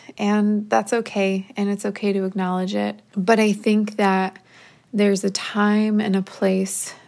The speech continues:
where the frustration doesn't feel so heavy,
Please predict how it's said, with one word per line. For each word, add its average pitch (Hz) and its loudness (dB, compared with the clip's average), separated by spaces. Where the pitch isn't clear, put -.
where 202 0
the 208 2
frustration 202 0
doesn't 190 -2
feel 202 -4
so 214 -6
heavy, - -10